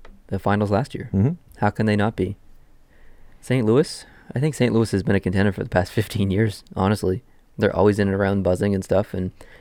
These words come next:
Speaker 1: they've always been competitive. They just have that same condition that Washington does, and they kinda flop in the playoffs.
Speaker 2: Mm-hmm.
Speaker 1: Chicago, a team that's really not even close, I guess, fi-, four,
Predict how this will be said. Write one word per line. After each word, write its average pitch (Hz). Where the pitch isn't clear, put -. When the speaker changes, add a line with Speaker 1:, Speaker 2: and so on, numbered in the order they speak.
Speaker 1:
they've 98
always 98
been 104
competitive. 98
They 98
just 101
have 110
that 110
same 113
condition 110
that 101
Washington 98
does, 95
and -
they 101
kinda 123
flop 110
in 120
the 110
playoffs. 107
Speaker 2:
Mm-hmm. 95
Speaker 1:
Chicago, 113
a -
team 120
that's -
really 123
not 101
even 98
close, 104
I 101
guess, 98
fi-, -
four, 110